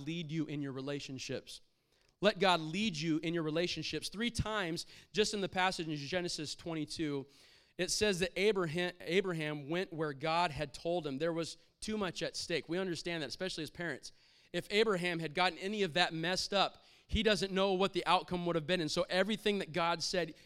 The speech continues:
"Yes, I'm gonna do." Every step, every place that God led him, he followed. And I wanna ask you this morning, don't answer out loud,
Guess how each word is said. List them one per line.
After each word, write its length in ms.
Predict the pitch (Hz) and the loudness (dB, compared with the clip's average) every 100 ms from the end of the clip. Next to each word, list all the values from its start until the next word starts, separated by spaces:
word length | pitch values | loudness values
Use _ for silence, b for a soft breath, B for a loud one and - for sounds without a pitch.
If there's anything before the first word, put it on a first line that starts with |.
| B | B
"Yes, 260 | 151 160 - | 2 2 2
I'm 100 | 143 | -2
gonna 160 | 143 139 | -4 -4
do." 220 | 135 110 | -4 -2
Every 220 | 147 190 | 0 2
step, 340 | 190 - 196 - B B | 2 2 0 0 B B
every 180 | 185 | -2
place 260 | - 208 185 | 0 2 2
that 120 | 190 | 0
God 220 | 165 165 151 | 0 0 2
led 240 | 165 180 | 2 2
him, 180 | 151 131 B B | 0 -2 B B
he 220 | 185 180 | -4 -2
followed. 380 | - 147 147 143 | -2 -2 0 0
And 100 | 160 | -2
I 20 | |
wanna 160 | 208 170 | 0 0
ask 260 | 190 - | 0 -2
you 40 | 165 | -6
this 240 | 156 - | -4 -4
morning, 300 | 147 131 120 | -6 -6 -6
don't 160 | 160 160 | -4 -4
answer 300 | 165 156 147 | -6 -6 -6
out 120 | 147 | -4
loud, 280 | 135 117 | -6 -6